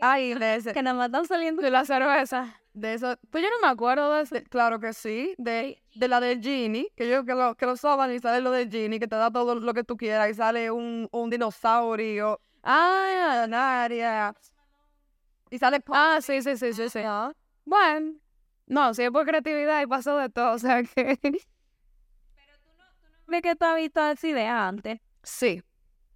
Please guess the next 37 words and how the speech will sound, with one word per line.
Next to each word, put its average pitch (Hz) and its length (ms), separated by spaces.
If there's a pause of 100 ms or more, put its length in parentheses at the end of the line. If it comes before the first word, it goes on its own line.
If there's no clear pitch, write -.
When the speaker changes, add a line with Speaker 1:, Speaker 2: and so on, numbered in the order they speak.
(1160)
Speaker 2:
Como 247 300
de 233 800
un 254 160
genio 254 580
que 240 120
te 233 140
concede 247 480
deseos. 196 480
Speaker 3:
Sí. 339 100 (180)
Speaker 2:
Como 233 180
que 233 120
no 233 100
está 254 200
tan 254 120 (340)
Speaker 1:
Crazy, 269 200
Speaker 2:
Yo 294 140
diría 370 340
que 359 140
Speaker 1:
Creativity 294 340
para 233 220
mí 247 180
fue... 233 540 (500)
To 233 120
me, 220 340 (960)
a 202 100
mí 233 80
Speaker 3:
El 247 160
gas 247 220
estuvo 233 300
bueno. 190 340 (580)
Speaker 1:
el 254 160
cast 302 200
estuvo 311 260
bueno, 294 180
pero 240 160
por 185 200
Posty. 214 600